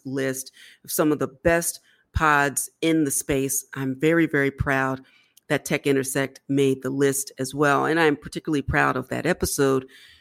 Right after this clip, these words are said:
that really focuses on the intersection of education of those who sit in the position to regulate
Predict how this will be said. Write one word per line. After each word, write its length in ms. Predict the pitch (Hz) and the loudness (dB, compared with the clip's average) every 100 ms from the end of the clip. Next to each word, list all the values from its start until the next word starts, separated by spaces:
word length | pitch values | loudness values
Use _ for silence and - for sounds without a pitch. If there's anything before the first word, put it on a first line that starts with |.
| _ - | _ 0
that 160 | 147 | 2
really 560 | 156 151 143 143 135 - 202 | 4 4 2 0 0 0 2
focuses 320 | 196 - 147 | 2 0 2
on 140 | 139 | 4
the 140 | 135 135 | 4 4
intersection 600 | 135 - 143 - 139 135 | 2 0 -4 -2 -4 -2
of 100 | 135 | -2
education 720 | 131 131 - 143 131 143 135 | -4 -6 -4 -4 -2 -4 -2
of 200 | 135 123 | -4 0
those 360 | 151 160 151 - | 2 2 0 -2
who 280 | 147 139 131 | -2 -2 -2
sit 320 | - - - - | -2 0 0 0
in 140 | 139 | -2
the 80 | 135 | -2
position 500 | - 147 - 143 139 | -4 -4 -2 -2 -4
to 300 | - 139 - | -2 -4 -2
regulate 560 | 131 165 165 151 143 | 0 2 2 2 0